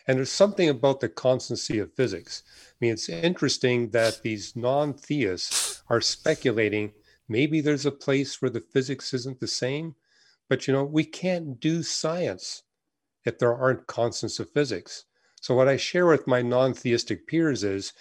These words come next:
I mean, you believe in science, right? You've spent your whole life doing scientific research. It would be utterly pointless if there wasn't a constancy to the laws of physics.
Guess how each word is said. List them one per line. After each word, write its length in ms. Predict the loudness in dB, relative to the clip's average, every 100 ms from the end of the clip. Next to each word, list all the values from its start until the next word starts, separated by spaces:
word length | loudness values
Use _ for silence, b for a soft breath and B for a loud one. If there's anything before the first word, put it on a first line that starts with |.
| b b
I 40 | -2
mean, 140 | 0
you 120 | 0
believe 420 | 2 2 4 2 0
in 100 | -2
science, 560 | 0 0 0 -2 -4
right? 260 | -4 -2 -4
You've 120 | -6
spent 400 | -6 0 0 0
your 120 | -2
whole 260 | 0 2 2
life 260 | 2 0 0
doing 280 | -2 0
scientific 640 | -2 0 0 0 -4 -6 -4
research. 640 | -4 -4 -2 -2 -4 -10 b b b b
It 80 | 2
would 180 | 2 2
be 180 | -2 2
utterly 380 | 4 4 2 0
pointless 880 | -2 0 2 2 0 -2 -2 -10 -12 _ _ _ _
if 120 | 0
there 100 | 0
wasn't 340 | 4 2 2 -4
a 60 |
constancy 800 | -6 -2 0 0 -6 -8 -4 -6
to 160 | -4 -4
the 100 | -4
laws 380 | -2 0 0 -4
of 100 | -6
physics. 600 | -2 -2 -4 -10 -16